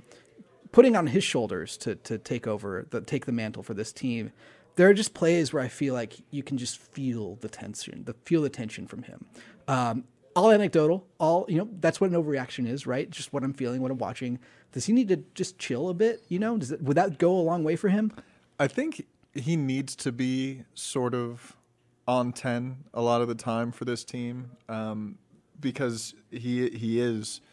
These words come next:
Speaker 2: that guy that they're looking to, and he's initiating a lot of the offense.
Speaker 1: Mm-hmm.
Speaker 2: Um,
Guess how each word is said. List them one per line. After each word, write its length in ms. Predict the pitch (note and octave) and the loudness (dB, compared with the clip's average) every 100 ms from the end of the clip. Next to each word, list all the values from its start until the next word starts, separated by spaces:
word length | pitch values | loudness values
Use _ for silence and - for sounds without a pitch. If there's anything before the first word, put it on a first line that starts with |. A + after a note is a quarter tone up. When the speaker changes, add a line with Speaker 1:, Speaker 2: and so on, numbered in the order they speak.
| _ _ | _ _
Speaker 2:
that 160 | A#2 A2+ | -4 -2
guy 180 | A2 | -2
that 140 | G#2+ G#2 | -4 -4
they're 160 | A2 | -4
looking 300 | G#2+ G#2 G#2+ | -4 -6 -10
to, 200 | G#2+ A2 | -8 -6
and 100 | G#2+ | -6
he's 220 | A#2 B2+ A2+ | -6 -8 -10
initiating 600 | B2 B2+ C3 C3+ C3 A#2+ | -6 -6 -4 -2 -2 0
a 40 | |
lot 180 | A2+ A2+ | 0 0
of 60 | |
the 120 | A2 A2 | 0 0
offense. 520 | G#2+ G#2+ A2 A2 - | -2 -4 -8 -8 -8
Speaker 1:
Mm-hmm. 560 | A2+ G2+ - _ - | -8 -8 -10 _ -4
Speaker 2:
Um, 560 | A2+ A2 G#2+ G#2+ A2 A2 | -2 0 -2 -4 -6 -10